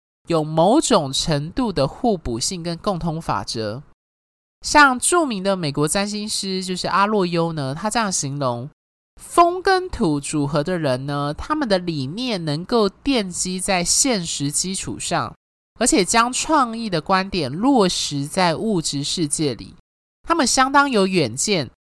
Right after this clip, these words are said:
态度抽离，思想实际，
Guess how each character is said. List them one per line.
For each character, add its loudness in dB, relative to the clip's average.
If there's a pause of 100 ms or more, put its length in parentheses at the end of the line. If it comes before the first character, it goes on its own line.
(240)
态 6
度 -2
抽 0
离， -4 (280)
思 -2
想 0
实 -2
际， -2